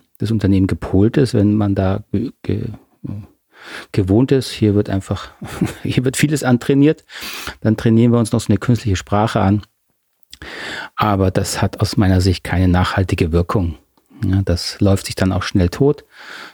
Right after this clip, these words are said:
und dann bleibt es ein weiteres Seminar, was man halt besucht hat.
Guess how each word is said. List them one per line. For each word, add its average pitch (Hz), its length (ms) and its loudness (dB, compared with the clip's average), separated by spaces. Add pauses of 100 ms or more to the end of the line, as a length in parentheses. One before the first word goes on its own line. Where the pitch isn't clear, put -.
(160)
und 107 140 2
dann 98 120 0
bleibt 95 300 2
es 104 140 -2
ein 95 100 0
weiteres 90 680 -2 (640)
Seminar, 92 680 2
was - 180 -2
man 87 140 0
halt 80 160 -2
besucht - 420 0
hat. - 240 -2